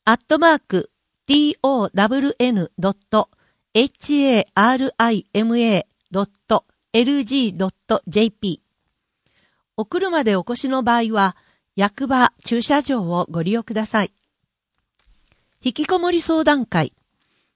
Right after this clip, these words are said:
町内の引きこもりのご本人、ご家族を対象とした相談を行っています。来所が困難な場合は、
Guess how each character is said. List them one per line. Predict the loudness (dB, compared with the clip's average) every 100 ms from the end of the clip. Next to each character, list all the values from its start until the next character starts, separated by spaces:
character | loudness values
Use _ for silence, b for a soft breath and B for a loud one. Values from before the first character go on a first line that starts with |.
| _ _ _ -2
町 | 0 2
内 | 0 0 0
の | -2
引 |
き | -6 -8
こ | -4
も | -2 -2
り | -2
の | -2
ご | -2 -2
本 | -2 -2
人、 | -4 -6 _ _ _ _ _ _
ご | -4
家 | 0 0
族 | 0 0 0
を | 0
対 | 2 2
象 | 2 0
と | 0 -2
し | 2
た | 2 2
相 | 0 0 2
談 | 2 2
を | 0
行 | 0 0
っ | -2
て | -2
い | -2
ま | -2 -4
す。 | -8 _ _ _ _ _ _ _ 2
来 | 4 4
所 | 0 -2
が | 2 2
困 | 0 0 2
難 | 2 0
な | 0
場 | 0 0
合 | 0 0
は、 | -2 -2